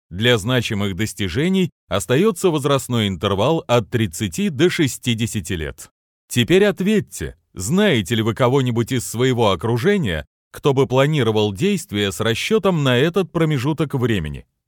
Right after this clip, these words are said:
Вряд ли такой человек найдётся. Во всяком случае, я таких не встречал. Когда меня спрашивают о секрете моего успеха, я рассказываю, как в юности мой наставник сказал мне, что единственное, что в моих руках,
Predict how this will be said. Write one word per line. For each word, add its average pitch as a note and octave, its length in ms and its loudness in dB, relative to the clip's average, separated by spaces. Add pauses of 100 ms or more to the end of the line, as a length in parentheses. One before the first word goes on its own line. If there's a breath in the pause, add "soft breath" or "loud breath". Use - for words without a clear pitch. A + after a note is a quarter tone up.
(140)
Вряд D3 360 0
ли G2 120 -2
такой A2+ 340 0
человек A2 460 -2
найдётся. A2+ 640 -4 (280)
Во G#2+ 140 0
всяком G2 360 -2
случае, G3+ 520 -2
я G#2 280 0
таких A2+ 400 -4
не G#2+ 160 -2
встречал. D#2 680 -8 (320)
Когда A2 300 2
меня A2 220 0
спрашивают A2+ 800 -2
о A#2+ 60 0
секрете B2+ 520 -2
моего F#2+ 380 -2
успеха, G2 580 -2 (300 loud breath)
я G2+ 180 0
рассказываю, E3+ 720 2
как B2+ 220 -2
в A2+ 80 0
юности F3 500 0
мой C#3+ 240 0
наставник D3+ 720 -2
сказал C#3+ 560 0
мне, D2+ 320 -8 (140)
что D3+ 500 0
единственное, A2 1120 -2
что G#2 260 -2
в F2 40 -6
моих F#2+ 360 -4
руках, C#3 540 -4